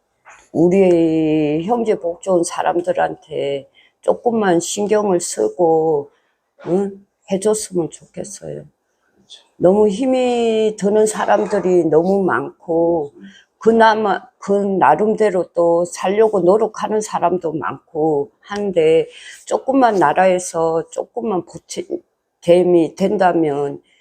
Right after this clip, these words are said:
Speaker 1: 우리 이 사람들이 더 나은 생활을 할 수도 있을 것 같아요.
Speaker 2: 그 마지막으로 민희 씨가 하고 싶은 말. 뭐, 미경이, 그래, 미경.
Speaker 1: 나는
Speaker 2: 음.
Speaker 1: 딴 사람보다,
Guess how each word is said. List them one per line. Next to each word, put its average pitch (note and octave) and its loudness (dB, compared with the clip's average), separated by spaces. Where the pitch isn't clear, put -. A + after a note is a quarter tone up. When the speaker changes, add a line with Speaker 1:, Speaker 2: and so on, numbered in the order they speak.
Speaker 1:
우리 D3+ -4
이 D#2 -10
사람들이 F3+ -4
더 F3+ 4
나은 F3 0
생활을 F3+ -8
할 E3+ -10
수도 F#3+ -14
있을 G#2 -6
것 - -16
같아요. A#2 -18
Speaker 2:
그 F#2+ -6
마지막으로 G2+ -4
민희 G2 -8
씨가 G2 -14
하고 - -12
싶은 - -18
말. - -20
뭐, F2 -8
미경이, C3+ 2
그래, F#3+ -10
미경. - -6
Speaker 1:
나는 F3 2
Speaker 2:
음. - -20
Speaker 1:
딴 G#3 2
사람보다, F3 0